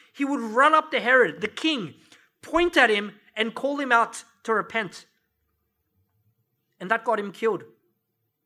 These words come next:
That got his head cut off. And so one of the reasons the Pharisees come to Jesus to test him about this question of divorce is 'cause he's John the Baptist's cousin. They want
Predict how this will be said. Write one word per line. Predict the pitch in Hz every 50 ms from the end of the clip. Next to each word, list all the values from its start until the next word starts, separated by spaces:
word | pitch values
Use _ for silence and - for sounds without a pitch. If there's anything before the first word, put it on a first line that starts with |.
| _ _ _ _ -
That | 202 220 233 -
got | 254 254 214
his | 220 208 -
head | - - 277 285 254 185 - - - _ _ _
cut | - - 254 254 240
off. | 233 202 - - - - _ _ _ _ _ _ _ _ _ _ _ _ _ - - -
And | - 240
so | 240 311 285
one | 233 262 330 349
of | 349
the | 349 330
reasons | 269 285 302 277 262 285 302 233
the | - -
Pharisees | - - 262 277 277 262 - 262 247 226
come | - - - - 311 330 320 311 285
to | - 240
Jesus | 170 190 285 330 339 339 247 175 - - - _ _ _ _ _ _ _ _ _ _ -
to | - 226
test | - - - - 453 480 - - -
him | 269 196 147 120 - _ _ _ -
about | 220 185 254 269 269
this | 269 220 -
question | - - 262 247 - - 254 226
of | 220 180 170
divorce | 214 180 202 202 214 208 - - - - - - -
is | - 220 180 -
'cause | - 269 269 233 196 - - - _ _ _ _ _ _ _ _ _ _ _ _ _ _
he's | - 311 320 277 - - - _ _ _ -
John | - 262 277 269
the | 190
Baptist's | - 220 196 202 - - 220 - -
cousin. | - - 254 247 226 208 147 120 - _ _ _ _ _ _ _ _ _ _ _ _ -
They | 175 170 233 277 330 349 359 381 359 339 285 - - - - - _ _ _ -
want | 170 180 254 285 - 220 196 - -